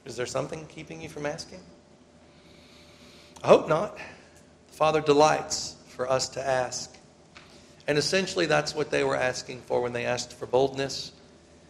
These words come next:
when they asked for the outpouring of his mighty power on the earth to the signs and the wonders and the healings.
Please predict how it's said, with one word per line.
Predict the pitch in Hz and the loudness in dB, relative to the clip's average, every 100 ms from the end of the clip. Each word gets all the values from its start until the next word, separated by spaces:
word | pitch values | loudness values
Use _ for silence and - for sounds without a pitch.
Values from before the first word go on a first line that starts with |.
| - - - - - - | -20 -20 -20 -20 -20 -12
when | 117 | -2
they | 117 | 2
asked | 131 - - | 2 0 -6
for | 127 | -4
the | 117 127 | -4 2
outpouring | 131 - - 143 139 135 135 135 - - | 0 0 0 4 6 4 0 -10 -14 -12
of | 127 | -6
his | 131 | -6
mighty | 131 131 131 127 - - | 0 0 0 -6 -12 -10
power | 139 135 135 | -2 0 0
on | 127 127 | -2 -2
the | 123 | -2
earth | 131 127 | -2 -4
to | 131 | -10
the | 123 123 | -4 -4
signs | 123 120 120 127 131 127 | -2 -4 -4 -4 -8 -8
and | 127 | -6
the | |
wonders | 117 131 131 127 123 - - - - - _ - | -2 0 -2 -8 -8 -10 -12 -20 -20 -20 _ -14
and | 120 | -10
the | 107 | -4
healings. | 143 139 135 135 - | 0 0 0 -4 -12